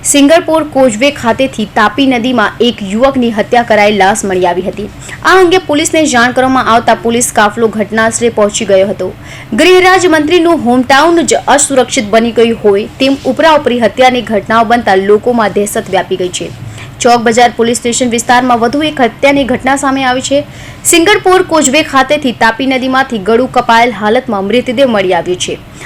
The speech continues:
અજાણ્યા યુવકના મૃતદેહને લઈને તપાસ શરૂ કરી દેવામાં આવી છે. મૃતકની ઉંમર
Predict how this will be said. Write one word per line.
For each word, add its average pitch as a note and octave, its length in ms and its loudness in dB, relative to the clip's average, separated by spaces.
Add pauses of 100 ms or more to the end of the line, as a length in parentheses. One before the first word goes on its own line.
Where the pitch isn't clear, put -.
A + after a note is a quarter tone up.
(120)
અજાણ્યા B3+ 520 2
યુવકના C4 560 2
મૃતદેહને B3+ 640 2
લઈને B3 220 0
તપાસ A#3 420 0
શરૂ A#3+ 160 0
કરી A#3+ 200 0
દેવામાં A#3 380 2
આવી A3+ 140 -2
છે. C4 260 -2 (340)
મૃતકની G4 480 4
ઉંમર F#4 180 4